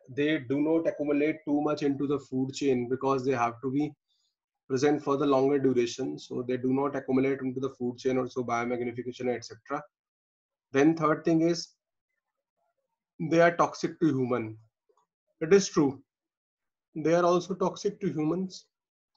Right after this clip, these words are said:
Then we have they decompose and metabolize slowly. Right. They decompose and metabolize slowly is absolutely opposite. Absolutely opposite,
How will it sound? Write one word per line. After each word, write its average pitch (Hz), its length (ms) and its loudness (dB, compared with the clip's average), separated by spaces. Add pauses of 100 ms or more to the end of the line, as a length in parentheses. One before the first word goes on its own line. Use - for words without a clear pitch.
(220)
Then 143 240 4
we 160 140 2
have 147 380 4
they 156 100 2
decompose 165 680 2
and 170 120 4
metabolize 147 640 2
slowly. 110 380 -10 (2500)
Right. 151 320 2 (1000)
They 175 340 10
decompose 180 600 6
and 185 140 6
metabolize 170 600 4
slowly 147 540 2
is 143 280 -6
absolutely 196 960 0 (100)
opposite. 160 560 4 (1300)
Absolutely 180 680 2
opposite, 151 520 0